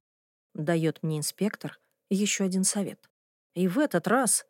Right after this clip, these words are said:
судя по его ледяным глазам, жизненно важный. Так, во что я вляпалась? Чего такого важного я не знаю? Увы, инспектор уже садится в повозку, закрывает дверь,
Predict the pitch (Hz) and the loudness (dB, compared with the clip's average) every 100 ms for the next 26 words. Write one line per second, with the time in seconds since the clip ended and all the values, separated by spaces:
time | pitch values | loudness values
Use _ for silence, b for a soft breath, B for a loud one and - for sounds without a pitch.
0 | _ - - 202 185 - 202 202 190 185 | _ -4 0 2 2 4 4 6 6 6
1 | 202 185 156 170 165 190 220 143 _ _ | 6 6 4 4 4 2 2 0 _ _
2 | _ _ - 175 185 156 170 196 202 196 | _ _ -6 0 0 2 4 4 4 2
3 | 139 - - - _ _ _ _ _ - | -4 -6 -12 -16 _ _ _ _ _ 2
4 | 180 143 135 _ - - - - 160 170 | 4 2 -6 _ -4 -4 -6 -2 0 0
5 | - - 196 214 220 226 170 147 139 147 | 0 2 4 4 4 4 2 -2 -4 -2
6 | - - _ _ _ _ - 220 214 196 | -4 -8 _ _ _ _ 2 4 6 4
7 | 190 240 294 254 320 233 160 151 151 180 | 4 6 6 8 6 6 0 -2 2 4
8 | 220 226 247 147 139 _ _ _ _ 185 | 4 4 2 0 -6 _ _ _ _ 0
9 | 185 175 226 - _ _ _ _ 196 196 | 2 2 0 -4 _ _ _ _ 2 2
10 | - 294 302 - 277 _ _ 226 247 285 | 2 -2 -2 -4 -6 _ _ 0 2 2
11 | 214 202 208 - 165 - 160 185 285 - | 2 2 2 0 -2 0 2 2 -2 -4
12 | 233 - _ _ - 185 214 269 339 262 | -8 -10 _ _ 2 4 6 6 6 4
13 | - 160 208 294 | 2 2 2 2